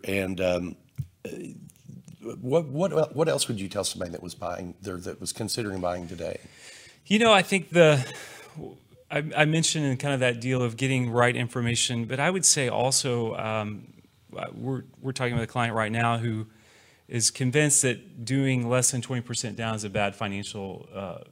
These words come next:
Speaker 2: and I, and I'm trying to illustrate to him, like, "Hey, you know what? There are loan products now where you can do less than twenty percent. In some cases, you can avoid mortgage insurance as a whole,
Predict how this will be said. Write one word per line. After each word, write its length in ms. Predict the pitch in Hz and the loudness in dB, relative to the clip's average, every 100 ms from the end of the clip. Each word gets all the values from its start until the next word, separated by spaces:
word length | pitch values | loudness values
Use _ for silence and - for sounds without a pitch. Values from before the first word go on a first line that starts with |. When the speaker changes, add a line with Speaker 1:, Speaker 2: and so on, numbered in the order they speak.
| - _ _ - | -20 _ _ -18
Speaker 2:
and 160 | - 120 | -8 -2
I, 120 | 131 | 0
and 340 | - - 120 110 | -2 -4 -4 -2
I'm 160 | 110 | -2
trying 300 | - 147 143 | -2 0 0
to 140 | 117 113 | 0 -2
illustrate 460 | 135 135 - 117 | -2 -2 -4 -4
to 100 | - | -4
him, 240 | 113 110 110 | -4 -4 -2
like, 240 | 110 - - - - - _ | -4 -6 -20 -20 -20 -20 _
"Hey, 160 | - 151 | -2 0
you 120 | 143 | 2
know 80 | 143 | 2
what? 140 | 135 | 2
There 160 | 147 165 | 4 4
are 60 | |
loan 240 | 127 127 135 | 4 2 0
products 480 | 135 120 113 - | 0 0 -2 -4
now 380 | 117 117 120 120 | -2 0 2 2
where 140 | 113 117 | 0 -2
you 200 | 123 143 | 0 0
can 180 | 131 113 | -2 -2
do 320 | 117 113 110 | -2 -4 -2
less 300 | 110 139 - | 0 2 0
than 140 | 117 | -2
twenty 200 | - 113 | -6 -6
percent. 520 | 104 107 - 110 107 | -6 -8 -4 -4 -6
In 120 | 110 107 | -6 -2
some 200 | 147 143 | -2 0
cases, 360 | 131 117 113 | 0 0 -2
you 80 | 113 | -4
can 140 | 117 | -4
avoid 340 | 110 104 110 110 | -4 -2 -2 -2
mortgage 380 | 113 110 107 113 | -4 -6 -8 -8
insurance 360 | 107 117 104 | -10 -10 -10
as 120 | 107 | -10
a 60 | 101 | -6
whole, 360 | 110 113 131 | -2 -2 -2